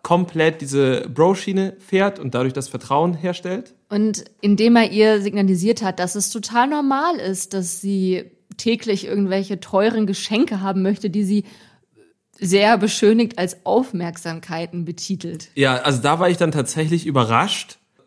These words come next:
Speaker 1: Wir haben ja schon mehrfach dieses Aufmerksamkeitsthema angeschnitten
Speaker 2: Ja,
Speaker 1: bekommen.
Speaker 2: ich hab mich auch immer gefragt, was sie jetzt eigentlich genau damit meint, so, ne? Also meint sie damit, dass er irgendwie, weiß ich nicht, ihr immer einen Kaffee macht und ihr den Wunsch von den Augen abliest oder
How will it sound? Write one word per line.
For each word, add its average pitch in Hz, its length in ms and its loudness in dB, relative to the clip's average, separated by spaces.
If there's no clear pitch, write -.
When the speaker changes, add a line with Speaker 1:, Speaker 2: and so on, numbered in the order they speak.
Speaker 1:
Wir 123 160 2
haben 160 200 4
ja 151 40 2
schon 127 200 0
mehrfach 165 300 0
dieses 135 340 -8
Aufmerksamkeitsthema 131 1700 -2
angeschnitten 160 880 2
Speaker 2:
Ja, 185 120 0
Speaker 1:
bekommen. 220 420 2
Speaker 2:
ich 214 120 -4
hab - 80 0
mich 294 140 -2
auch - 100 -6
immer 302 200 -2
gefragt, 262 460 -4
was 254 220 -2
sie 254 100 -4
jetzt 254 200 -2
eigentlich 233 300 -4
genau 226 260 0
damit 214 380 0
meint, 185 500 -2
so, 151 220 -14
ne? 202 260 -4
Also 202 220 -2
meint 214 260 0
sie 233 100 -6
damit, 202 380 0
dass 196 140 -6
er 196 140 -4
irgendwie, 185 560 -4
weiß 214 180 -2
ich 220 60 2
nicht, 170 320 -2
ihr 208 240 2
immer 202 180 2
einen 196 240 0
Kaffee 262 400 0
macht 247 340 0
und 196 160 0
ihr 190 140 0
den 190 240 2
Wunsch 240 360 0
von 214 200 -4
den 202 140 2
Augen 240 260 0
abliest 233 720 -4
oder 185 320 0